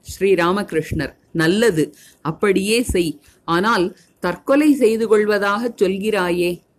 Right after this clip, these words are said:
கேட்பதற்கே பயமாக இருக்கிறது. அருகில்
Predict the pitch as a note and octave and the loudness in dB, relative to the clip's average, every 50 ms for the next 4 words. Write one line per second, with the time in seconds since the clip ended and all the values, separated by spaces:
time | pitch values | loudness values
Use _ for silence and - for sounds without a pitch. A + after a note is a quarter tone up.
0 | _ - F#3+ G#3 G#3+ A3 - C#4+ B3 A#3+ G3+ F#3 - - G#3 A3+ A#3+ G#3 F3 E3+ | _ 0 0 0 0 0 -2 0 0 0 -2 -2 0 2 4 4 4 4 0 0
1 | F#3+ G#3+ A#3+ A#3 A#3 A3+ G#3+ A#3+ A#3+ G#3 F3 G3 F#3+ - - G3+ G3 F#3 D3+ C#3+ | -2 -2 -2 -2 -2 -2 -4 -4 -2 -2 -2 -4 -4 -4 -6 -2 -2 0 0 0
2 | D3 D3 - _ _ _ _ _ _ _ D#3 E3 F#3 G#3+ B3 A3 C4+ C#4+ A3+ F3 | -2 -4 -4 _ _ _ _ _ _ _ -2 0 2 2 2 2 2 0 0 -2
3 | - - | -4 -6